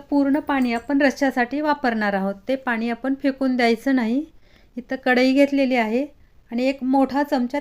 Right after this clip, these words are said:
तेल घेतलेला आहे. तुम्हाला जर कट जास्त आवडत असेल, तर तुम्ही तेल थोडंसं जास्त वाढवू शकता. तर याच्यामध्ये एक चमचा मोहरी टाकलेली आहे. मोहरी छान तडतडल्यानंतर एक चमचा जिरे. जिरे छान फुलले की बारीक चिरलेला एक चमचा लसण.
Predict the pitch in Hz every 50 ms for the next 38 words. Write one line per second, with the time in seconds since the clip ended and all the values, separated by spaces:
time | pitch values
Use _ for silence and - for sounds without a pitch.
0 | 285 - - 277 269 254 247 214 220 220 220 226 214 214 208 185 180 185 190 190
1 | - _ _ - - _ - - 277 269 262 262 269 269 262 277 285 285 - -
2 | - 285 269 269 269 233 226 240 233 233 - - - 285 254 247 247 240 254 247
3 | 254 262 262 269 - 208 208 220 214 - 240 240 - 254 240 262 262 - - 262
4 | 247 247 247 247 247 247 226 233 240 277 262 233 233 220 196 - 262 240 240 233
5 | 226 226 233 233 - - 269 269 - - - 247 277 285 - - - - _ _
6 | - - - - - - - - 240 233 240 247 294 277 262 262 269 269 240 233
7 | 262 262 - - 285 262 262 254 277 269 262 262 247 240 233 233 233 247 233 226
8 | - 240 214 208 208 214 208 196 202 233 254 254 226 226 233 247 233 240 240 240
9 | 247 247 247 - 240 226 233 240 240 - - 269 262 269 269 - 254 240 240 240
10 | 240 247 247 220 214 - 233 220 226 247 247 - - 240 220 214 208 233 220 220
11 | 190 226 220 202 208 226 254 262 - - _ - - - _ _ - - 202 254
12 | 262 269 277 277 277 - 269 269 262 269 269 - 294 294 277 240 214 233 233 226
13 | - - 240 - 233 233 240 240 269 262 - - - 269 247 226 214 208 220 226
14 | - - 262 254 262 - - 233 208 208 202 254 254 254 254 247 - 208 175